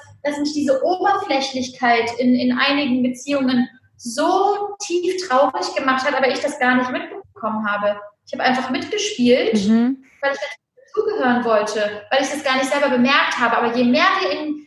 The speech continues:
Speaker 1: in Persönlichkeitsentwicklung, in unsere spirituelle Weiterentwicklung eintauchen, desto mehr merken wir, dass selbst wenn du nicht Nein sagst,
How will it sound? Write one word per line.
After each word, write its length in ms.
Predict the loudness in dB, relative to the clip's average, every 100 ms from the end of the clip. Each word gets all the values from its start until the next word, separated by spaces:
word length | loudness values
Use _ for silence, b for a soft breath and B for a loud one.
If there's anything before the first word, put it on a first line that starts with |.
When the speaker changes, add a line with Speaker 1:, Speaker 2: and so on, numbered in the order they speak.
| _
Speaker 1:
in 280 | -4 -2 0
Persönlichkeitsentwicklung, 1040 | 0 0 -2 -4 -2 -2 0 0 0 0 0
in 80 | 2
unsere 220 | 0 0
spirituelle 640 | -2 -4 -2 0 0 2
Weiterentwicklung 580 | 2 2 -2 -2 -4 -2
eintauchen, 680 | 0 -2 0 0 0 -4 -10 B -12
desto 220 | -12 -8
mehr 180 | -2 -2
merken 480 | 2 0 0 -2 -2
wir, 160 | 0 0 -2 -8 -18 _
dass 240 | -6 -6 -2
selbst 480 | 2 2 2 -2 -2
wenn 220 | -2 -2
du 300 | -2 -4 -6 -10 -20 _ _
nicht 420 | -4 -2 -2 -2
Nein 340 | 2 2 2 0
sagst, 360 | 2 0 -2